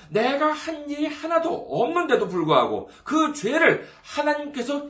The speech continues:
인정하지 않은 사람은 복이 있다, 이렇게 기록하고 있는 것입니다.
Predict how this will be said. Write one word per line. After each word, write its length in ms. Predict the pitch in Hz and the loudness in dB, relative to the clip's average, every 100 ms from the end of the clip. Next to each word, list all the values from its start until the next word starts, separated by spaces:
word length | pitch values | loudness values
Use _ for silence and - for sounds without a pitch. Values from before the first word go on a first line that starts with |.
| - | -10
인정하지 760 | 156 220 240 247 220 214 220 269 - | -6 -6 0 2 2 0 -2 -8 -6
않은 320 | 151 170 185 | -4 -4 -4
사람은 480 | 151 131 160 240 - | -6 -6 -6 -8 -8
복이 360 | 135 139 262 | -6 -6 -4
있다, 440 | 285 - 113 - - | -6 -4 -6 -8 -8
이렇게 420 | 131 165 190 277 - | -6 -6 -6 -10 -10
기록하고 440 | 170 156 143 135 | -10 -10 -8 -10
있는 180 | 127 - | -10 -12
것입니다. 380 | - - - | -14 -14 -16